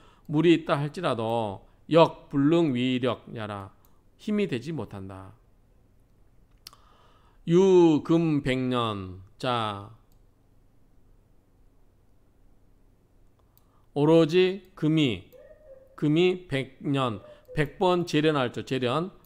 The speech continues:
백 번을 재련하여도 불역 기색, 그 색을 바꿀 역자, 바꿀 역이라면 이 역으로 읽어야 되겠죠. 바꿀 역 시우리,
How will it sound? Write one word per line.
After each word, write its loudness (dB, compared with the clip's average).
백 -8
번을 2
재련하여도 -2
불역 4
기색, -2
그 0
색을 -2
바꿀 0
역자, 0
바꿀 -2
역이라면 0
이 -2
역으로 2
읽어야 0
되겠죠. -6
바꿀 -2
역 0
시우리, -6